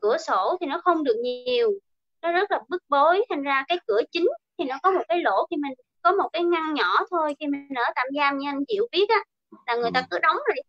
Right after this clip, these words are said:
Speaker 1: thôi, mình lại cần không khí. Cho nên mình
Speaker 2: Ừ.
Speaker 1: muốn cái cửa đó người ta mở cho mình từ bên ngoài mà. Mình không có được mở từ, người ta không có, người ta khóa từ bên ngoài. Thành ra không ai, mình yêu cầu mở. Thành ra mình quậy quá.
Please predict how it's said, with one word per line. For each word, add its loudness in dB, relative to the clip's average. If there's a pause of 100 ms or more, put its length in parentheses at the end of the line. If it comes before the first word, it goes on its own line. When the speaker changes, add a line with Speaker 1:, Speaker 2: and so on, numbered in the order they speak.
(180)
Speaker 1:
thôi, 2
mình -2
lại 2
cần 2
không -4
khí. 2 (460)
Cho -2
nên -2
mình -2
Speaker 2:
Ừ. -4
Speaker 1:
muốn 0
cái -6 (100)
cửa 0
đó 2 (300)
người -4
ta 0
mở 4
cho 0
mình -4
từ 2
bên 0
ngoài 0
mà. -6 (460)
Mình -6
không -6
có -2
được -4
mở 2 (200)
từ, -6 (240)
người -16
ta -4
không -6
có, -2 (180)
người -8
ta -6 (100)
khóa 6
từ -6
bên -6
ngoài. -2 (600)
Thành -10
ra 2
không -2
ai, -2 (320)
mình -2
yêu -2
cầu 4
mở. 0 (840)
Thành -10
ra -2
mình -4
quậy -2
quá. -2